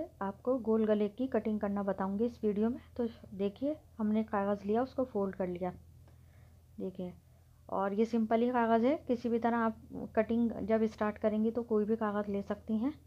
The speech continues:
चाहे तो बुकरम है तो वो भी ले सकती हैं। लेंथ वाइज हम निशान लगाएंगे सात इंच पर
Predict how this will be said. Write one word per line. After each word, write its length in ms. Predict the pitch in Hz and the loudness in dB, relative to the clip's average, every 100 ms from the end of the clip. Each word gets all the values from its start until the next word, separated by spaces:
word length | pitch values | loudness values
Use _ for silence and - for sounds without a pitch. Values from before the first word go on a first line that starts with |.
| - - - - | -20 -20 -20 -2
चाहे 220 | 226 214 | 2 4
तो 140 | 233 220 | 2 2
बुकरम 360 | 202 220 226 | 2 2 2
है 160 | 226 226 | 2 0
तो 120 | 226 | 0
वो 140 | 208 | 0
भी 100 | 202 | 0
ले 140 | 202 208 | 0 -2
सकती 340 | 208 208 220 | -2 -4 -2
हैं। 920 | 220 320 - - - - - - - 175 | -2 -4 -12 -20 -20 -20 -20 -16 -6 0
लेंथ 360 | 202 214 220 | 2 4 4
वाइज 240 | 226 226 233 | 4 4 4
हम 80 | 240 | 4
निशान 320 | 226 226 226 | 4 2 2
लगाएंगे 380 | 220 220 220 240 | 4 4 2 0
सात 280 | 233 202 208 | 0 -2 0
इंच 160 | 208 - | -4 -2
पर 180 | 302 | -4